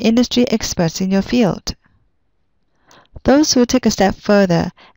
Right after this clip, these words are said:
and build a close relationship with the professors can lead to many exciting and insider opportunities that you can never think of. This is especially the case for niche areas where companies ask for professors' recommendation when they select students for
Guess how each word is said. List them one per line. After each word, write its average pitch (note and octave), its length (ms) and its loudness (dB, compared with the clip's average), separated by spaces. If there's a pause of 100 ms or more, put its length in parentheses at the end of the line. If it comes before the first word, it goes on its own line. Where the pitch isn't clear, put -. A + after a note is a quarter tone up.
and F#3 160 -2
build G3+ 200 0
a - 40 -2
close B3 460 0
relationship G3 560 0
with F#3 100 -4
the G#3 80 -4
professors F#3+ 720 -2 (380)
can G3+ 180 -4
lead B3 140 0
to F#3+ 120 -4
many G#3 300 0
exciting F#3+ 600 -2 (260)
and - 160 -6
insider A#3+ 440 2
opportunities F#3 760 -2
that F#3 160 -4
you F#3 60 -8
can F#3+ 180 -4
never E3+ 220 0
think C4+ 300 -2
of. - 160 -4 (1400)
This - 180 0
is G#3 100 -4
especially A#3 520 0
the C#4 100 0
case F#3 540 -2 (280)
for G3+ 140 -2
niche G3+ 320 0
areas E3 640 -2 (320)
where F3 140 -2
companies B3+ 540 0
ask F#3 260 0
for F#3 120 -2
professors' G3 580 -2
recommendation F#3 920 -2
when E3+ 140 -6
they F3+ 80 -4
select F3+ 340 -4
students F#3 500 -2
for - 140 -4